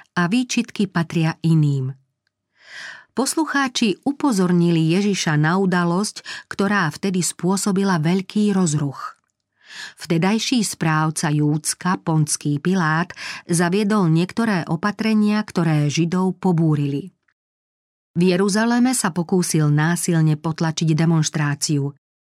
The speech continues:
Jeho žoldnieri raz vtrhli na chrámové nádvorie a zabili niekoľko galilejských pútnikov práve pri obetnom obrade.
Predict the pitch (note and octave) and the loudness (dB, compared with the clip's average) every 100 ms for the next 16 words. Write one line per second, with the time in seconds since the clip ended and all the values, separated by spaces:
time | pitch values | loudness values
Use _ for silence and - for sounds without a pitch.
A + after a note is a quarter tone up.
0 | _ - - - G3 F#3 F3+ D#3+ G3 G#3 | _ -16 -14 -2 0 2 2 2 2 2
1 | F3 E3+ E3 E3 D#3 - - F#3 F#3 E3 | 2 2 2 2 0 -2 -2 0 2 2
2 | D#3+ D#3 F#3 F3+ F3 D#3+ D3+ D3+ E3+ E3+ | 2 0 0 2 2 2 2 2 2 0
3 | F3+ F3 F3+ F#3 - - - E3+ E3 F3 | 0 2 0 -2 -10 -10 -4 0 2 2
4 | F#3 E3+ E3 E3+ F#3 F#3 E3 E3+ D#3+ F3 | 2 4 4 2 0 -2 0 0 0 0
5 | F3 E3 D#3 - E3+ - F3+ F#3+ G3 E3 | 2 0 -2 -2 -2 0 -2 0 0 0
6 | E3+ D#3+ - F#3 G3 G3+ G#3+ - F3 - | 0 -2 0 0 0 0 -2 -2 -4 -2
7 | D3+ F3+ - F3+ F#3 F3+ D#3 C#3+ C#3+ C3+ | -2 -2 2 2 2 2 0 0 -4 -8